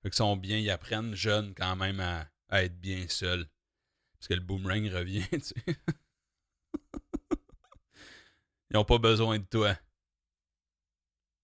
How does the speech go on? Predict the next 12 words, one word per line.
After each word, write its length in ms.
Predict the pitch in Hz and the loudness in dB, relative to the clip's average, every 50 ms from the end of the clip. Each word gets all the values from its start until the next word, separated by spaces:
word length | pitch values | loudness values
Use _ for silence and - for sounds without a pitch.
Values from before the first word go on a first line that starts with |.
| _ _ _ _ _ _ _ _ _ _ _ _ _ _ _ _ _ _ _ _ _ _ _ _ _ _ _ _ _ _ _ _ _ _ _ _ _ _ _ _ _ _ _ _ _ _ _ _ _ _ _ _ _ _ _ _ _ _ _ _ _ _ _ - | _ _ _ _ _ _ _ _ _ _ _ _ _ _ _ _ _ _ _ _ _ _ _ _ _ _ _ _ _ _ _ _ _ _ _ _ _ _ _ _ _ _ _ _ _ _ _ _ _ _ _ _ _ _ _ _ _ _ _ _ _ _ _ -2
Crikey, 480 | - 113 107 101 98 98 - - - | 4 6 8 8 6 4 2 -4 -6
mate. 340 | 90 90 90 92 98 - - - - - - | -2 0 0 0 0 -2 -6 -14 -20 -20 -8
J'aimerais 300 | - - 104 101 107 104 | -6 -4 0 2 2 2
bien 260 | 92 87 113 113 110 104 | 4 4 2 2 2 0
ça 160 | - - 113 | 0 0 -2
y 60 | 101 | -2
retourner 460 | - - - - 95 90 95 101 95 | -4 -6 -6 -6 -4 -4 -2 0 0
éventuellement. 720 | 92 92 92 90 85 - - - 90 85 82 82 82 80 80 - - _ _ _ _ _ _ _ _ _ _ _ _ _ _ _ _ _ _ _ _ _ _ _ _ _ _ _ | 0 2 2 0 0 0 0 2 2 2 2 0 -2 -4 -4 -6 -12 _ _ _ _ _ _ _ _ _ _ _ _ _ _ _ _ _ _ _ _ _ _ _ _ _ _ _
C'est 160 | - - 98 | -6 -2 0
un 80 | 90 87 | 0 2
beau 240 | 82 95 95 90 | 2 2 2 2
coin. 320 | - - 92 87 87 90 | 0 0 0 0 2 0